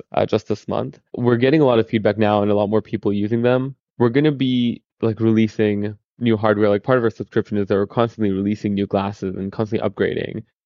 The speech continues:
And so we realized that we got, like, a lot, like, better feedback on these glasses than <laughs> we were expecting, where people are using them a lot more than we thought. And so we're gonna expand, like, the number of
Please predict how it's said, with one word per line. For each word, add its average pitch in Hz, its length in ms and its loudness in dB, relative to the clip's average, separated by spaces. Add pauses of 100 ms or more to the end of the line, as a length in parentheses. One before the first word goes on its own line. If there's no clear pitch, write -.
(120)
And 110 120 0
so 101 400 2 (480)
we 113 140 0
realized 120 280 4
that 101 80 4
we 101 120 0
got, 107 260 2
like, 92 260 -2 (140)
a 113 40 2
lot, 120 240 2
like, 107 200 -2
better 107 220 2
feedback 120 560 -2
on 123 140 0
these 123 160 -2
glasses 147 520 0
than 120 140 0
<laughs> 113 60 2
we 127 80 -2
were 110 240 2
expecting, 139 640 -4 (260)
where 117 100 0
people 107 240 0
are 104 140 4
using 117 320 0
them 120 160 -2
a 117 40 -4
lot 120 160 -2
more 120 120 -2
than 123 100 -4
we 120 80 -6
thought. 127 240 -2
And 117 100 -4
so 107 120 0
we're 120 100 4
gonna 135 380 2 (380)
expand, 107 540 2
like, 98 180 0
the 104 60 -2
number 98 360 0
of 95 240 -4